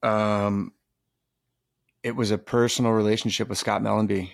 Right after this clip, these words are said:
who was the assistant G M at the time. Um, we had played golf a handful of times in previous summers. Um, someone that,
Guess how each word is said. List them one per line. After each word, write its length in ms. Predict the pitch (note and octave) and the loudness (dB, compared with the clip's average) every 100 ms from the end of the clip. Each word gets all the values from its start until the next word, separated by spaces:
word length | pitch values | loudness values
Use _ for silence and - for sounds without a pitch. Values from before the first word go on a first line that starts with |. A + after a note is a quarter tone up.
| - | -8
who 120 | G#2+ | -4
was 160 | G#2 F#2 | -4 -4
the 120 | G2+ | -4
assistant 540 | - G#2+ - G2+ F#2 | -4 -6 -4 -4 -6
G 160 | - G#2 | -6 -2
M 120 | G#2 | -2
at 80 | G2 | -4
the 60 | |
time. 340 | G2+ F#2+ F#2 E2+ _ _ | -4 -4 -4 -8 _ _
Um, 640 | G#2 G2 F#2+ F#2+ F#2+ F#2+ G2 _ | -4 -2 -2 -4 -4 -6 -10 _
we 120 | - G2+ | -8 -8
had 120 | - | -4
played 220 | G#2+ G2+ | -2 -2
golf 640 | G#2+ G2 G#2 - - - _ _ _ _ _ _ _ | 0 2 2 -2 -14 -20 _ _ _ _ _ _ _
a 80 | G#2+ | -4
handful 360 | G#2 G2+ A2+ | -2 -2 -2
of 80 | G#2 | -2
times 640 | G#2+ G#2 G#2+ G#2 G2+ - - | -2 -2 0 0 -2 -6 -8
in 140 | - G2 | -6 -6
previous 440 | A2 G#2 G#2 - | -4 -2 -2 -2
summers. 580 | G#2+ G2+ G#2+ A2 G2+ - - | -2 0 0 -2 -4 -8 -8
Um, 720 | G2+ F#2+ F#2 F2+ F2+ F2+ E2+ _ _ _ _ _ _ _ _ | -4 -2 -2 -4 -6 -8 -12 _ _ _ _ _ _ _ _
someone 460 | - A2+ G#2 G2+ G2+ | -6 0 0 2 0
that, 220 | G2+ | 0